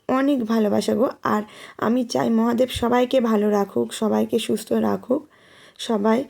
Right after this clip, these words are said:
সবসময় যেন ভালো থাকে। আর এখানে দেখো আমাকে বললো, সবাইকে ঘিয়ের বাটি এগিয়ে দিচ্ছিলো, দুধটা দিচ্ছিলো, বলে, "দুধটা দিয়ে ভালো করে ঘষে দাও পিন্টুর বউ।" আমাকে পিন্টুর বউ বলে, বরের নাম পিন্টু বলে পিন্টুর বউ।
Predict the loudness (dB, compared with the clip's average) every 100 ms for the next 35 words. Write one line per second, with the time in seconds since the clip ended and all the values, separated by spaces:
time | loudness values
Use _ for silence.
0 | -12 _ -4 -4 -2 -2 0 2 0 2
1 | 0 2 -2 -4 -6 -8 _ _ _ -20
2 | -4 0 2 2 2 0 0 0 2 2
3 | 0 0 0 0 0 2 2 2 -4 -4
4 | 0 2 2 2 0 2 0 0 0 0
5 | 0 -2 -2 -2 -4 -2 0 2 0 0
6 | 0 2 2 2 2 2 0 0 0 -2
7 | -6 -20 -20 -8 0 2 4 2 2 2
8 | 2 0 0 0 0 0 0 4 4 4
9 | 2 2 2 2 2 0 0 -2 0 0
10 | 0 2 0 2 0 0